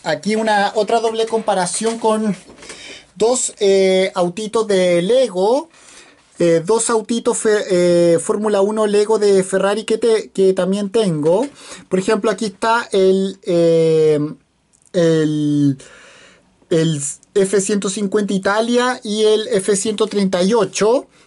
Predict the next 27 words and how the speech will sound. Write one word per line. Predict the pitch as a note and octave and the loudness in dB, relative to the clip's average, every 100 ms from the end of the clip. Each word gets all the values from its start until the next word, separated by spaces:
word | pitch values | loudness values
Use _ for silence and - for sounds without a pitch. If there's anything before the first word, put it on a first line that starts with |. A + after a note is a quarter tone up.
| _ | _
Podemos | G3 A3 G#3 | 0 0 2
ver | A3+ A3+ | 0 -2
que, | - A3+ A3+ | 0 2 4
bueno, | G#3 G3+ D3 B2 _ | 2 2 0 -4 _
eh, | E3 D3 D3 | 0 2 2
como | F#3 F3+ F3 | 2 0 0
son | G#3+ A3+ | 0 0
demasiado | A3+ G3+ F3+ G#3+ G#3+ A#3 | 0 -2 -2 0 0 0
pequeños, | B3 B3 C4 G3 F3 A3 B3 B3 B3 | -2 0 0 0 0 0 0 -4 -2
eh, | F3 F3 F3+ F#3 - _ | 0 2 0 -2 -12 _
no, | G3 F#3 G3 F#3+ F#3 F#3 - _ _ _ _ _ | 0 2 2 2 0 -2 -8 _ _ _ _ _
sí | - G#3+ A3 B3+ A#3 | -6 -2 0 0 -2
existe | F#3 - G#3+ F#3+ G#3+ G#3 | -2 -2 -4 0 0 2
mucha | F#3+ A3+ A3+ | 0 -2 0
diferencia | B3 A3 A3+ A3+ A#3+ - B3+ B3 C4 | -2 0 0 2 0 0 -2 0 0
entre | G#3+ G3+ A3 | -2 0 -2
estos, | G#3 - A3+ A3 - - - - - - | 0 0 0 0 -8 -14 -20 -20 -20 -6
entre | G3 F#3+ G#3+ | -2 0 0
estos | G#3+ A3+ A3 | 0 -2 0
tres, | A3+ A#3 | -2 0
como | B3 A3+ | 0 -2
ustedes | - A#3 A3+ | 0 0 0
pueden | A#3+ A#3 | -2 -2
apreciar. | A#3+ B3 C#4 G3+ - - _ - - - | -2 -2 0 -2 -4 -10 _ -16 -16 -10
Y | G#3 | -4
bueno, | G3 D3 B2 - | -2 -2 -6 -2
ahora | F#3 G#3+ A#3+ C4 C4+ | 0 2 2 2 0